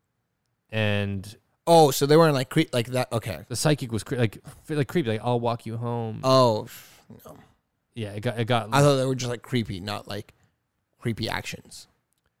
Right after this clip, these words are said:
Speaker 1: No. Yeah.
Speaker 2: Not like, uh, yeah. Like,
Speaker 1: No,
Speaker 2: "I'll
Speaker 1: like
Speaker 2: walk you home" is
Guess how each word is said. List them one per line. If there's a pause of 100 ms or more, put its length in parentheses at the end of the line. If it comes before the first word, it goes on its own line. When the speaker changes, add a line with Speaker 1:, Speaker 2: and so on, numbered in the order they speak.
(240)
Speaker 1:
No. (840)
Yeah.
Speaker 2:
Not
like,
uh,
yeah. (220)
Like,
Speaker 1:
No,
Speaker 2:
"I'll
Speaker 1:
like
Speaker 2:
walk
you
home"
is